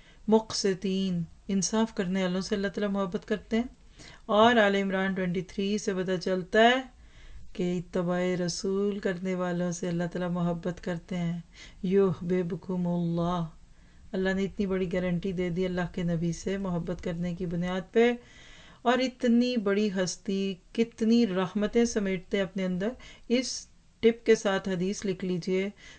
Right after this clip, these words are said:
सिलसिला सहीहा की रिवायत है थ्री फ़ाइव सिक्स ज़ीरो, अबू हुरैरा रावी हैं। बेशक अल्लाह ताला के पास सौ रहमतें हैं,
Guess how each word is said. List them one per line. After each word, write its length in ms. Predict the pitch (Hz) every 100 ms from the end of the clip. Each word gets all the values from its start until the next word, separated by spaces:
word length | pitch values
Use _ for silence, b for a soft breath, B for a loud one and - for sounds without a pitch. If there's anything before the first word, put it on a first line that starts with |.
| B
सिलसिला 460 | - 233 233 233 226
सहीहा 500 | 208 165 202 214 247
की 140 | 240
रिवायत 420 | 220 190 190 190
है 80 | 202 -
थ्री 200 | 202 196
फ़ाइव 260 | 185 185 180
सिक्स 300 | - 175 -
ज़ीरो, 260 | 180 180 233
अबू 200 | 185 190
हुरैरा 380 | 185 185 185 185
रावी 340 | 175 170 190
हैं। 160 | 208 240 - B B B B 196
बेशक 340 | 247 294 285
अल्लाह 180 | 233 220
ताला 240 | 220 208 214
के 140 | 233
पास 280 | - 202 202 -
सौ 300 | 190 180 196
रहमतें 520 | 185 - 175 170 180
हैं, 220 | 175